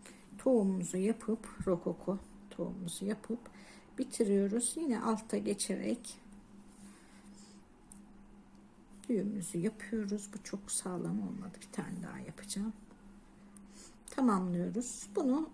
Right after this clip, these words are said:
e, yazmamızın üzerine, namaz örtüsüne bir üçgen yaparak üçgenin üzerine yerleştirerek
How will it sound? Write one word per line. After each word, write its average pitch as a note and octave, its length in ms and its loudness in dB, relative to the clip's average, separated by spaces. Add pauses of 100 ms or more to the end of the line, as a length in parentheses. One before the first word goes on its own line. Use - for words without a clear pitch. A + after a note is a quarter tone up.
(140)
e, - 520 0
yazmamızın G3 680 4
üzerine, F#3 640 2 (1160)
namaz E3+ 280 4
örtüsüne G3+ 560 6
bir G#3+ 120 4
üçgen F3 380 2
yaparak G3 560 4
üçgenin F3+ 440 0
üzerine G3 460 2 (180)
yerleştirerek F#3+ 800 2